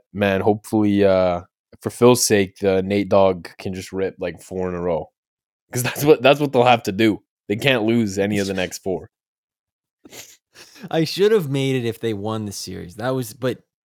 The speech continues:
Speaker 2: you had to stand for something. And it, standing for
Speaker 1: Yeah.
Speaker 2: a five-game best was, uh,
Speaker 1: 'Cause you were confident too. You know what I mean?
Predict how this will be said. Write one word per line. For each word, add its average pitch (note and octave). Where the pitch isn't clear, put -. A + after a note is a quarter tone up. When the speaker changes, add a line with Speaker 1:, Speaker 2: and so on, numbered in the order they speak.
Speaker 2:
you C#3+
had E3+
to C#3+
stand A2+
for A2
something. F2+
And C3
it, E2+
standing D#3
for -
Speaker 1:
Yeah. G2
Speaker 2:
a F#2
five-game A#2
best -
was, G2
uh, -
Speaker 1:
'Cause D#3
you G#3
were A#3
confident C3
too. B2
You A2
know C3+
what C#3+
I B2
mean? C#3